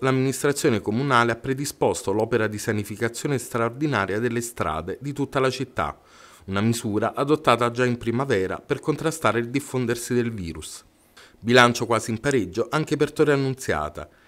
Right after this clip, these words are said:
Ieri sono stati registrati sessantanove casi di contagio, a fronte di sessantatré cittadini guariti. Quattrocentocinquantotto sono i cittadini attualmente positivi,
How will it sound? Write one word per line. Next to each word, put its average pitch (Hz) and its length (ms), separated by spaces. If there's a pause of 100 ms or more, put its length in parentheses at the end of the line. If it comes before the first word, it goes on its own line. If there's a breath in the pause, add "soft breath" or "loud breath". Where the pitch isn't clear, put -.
(280 soft breath)
Ieri 117 260
sono 113 200
stati 101 300
registrati 104 680
sessantanove 123 760
casi 113 340
di 117 80
contagio, 87 760
a 135 100
fronte 117 380
di 135 60
sessantatré 110 720
cittadini 120 540
guariti. 101 640 (680 soft breath)
Quattrocentocinquantotto 98 1400
sono 139 220
i 127 40
cittadini 139 480
attualmente 135 500
positivi, 113 680